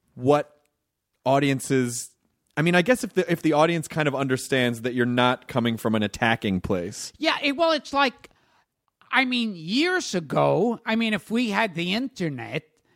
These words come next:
Speaker 2: and the audiences and people now who are on the internet, they would go, "Oh, you know, Foster Brooks, how can you make fun of a man with an alcohol problem? That is not a joke."
Speaker 1: Right, right.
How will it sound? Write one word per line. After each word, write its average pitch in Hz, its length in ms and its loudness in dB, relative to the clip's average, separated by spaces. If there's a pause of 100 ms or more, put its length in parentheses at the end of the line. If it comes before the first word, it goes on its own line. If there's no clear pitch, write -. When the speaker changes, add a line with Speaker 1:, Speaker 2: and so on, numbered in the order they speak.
Speaker 2:
and 185 240 2
the 175 140 4
audiences 185 760 2
and 156 260 0
people 170 360 -2
now 180 340 2
who 127 120 -2
are 151 100 -2
on 196 140 0
the 185 120 0
internet, 151 460 -2 (400)
they 202 140 4
would 175 300 -2
go, 185 320 2 (440)
"Oh, 226 500 2
you 170 160 0
know, 170 260 2
Foster 214 640 0
Brooks, 196 640 -2 (160)
how 269 320 2
can 208 320 0
you 202 200 2
make 180 640 -2
fun 156 560 0 (240)
of 185 220 0
a 170 140 4
man 175 500 2
with 165 160 0
an 160 140 0
alcohol 139 680 0
problem? 139 580 -4
That 240 220 2
is 165 200 -6
not 147 240 0
a 135 100 -2
joke." 139 580 0
Speaker 1:
Right, 135 320 2 (260)
right. 156 320 4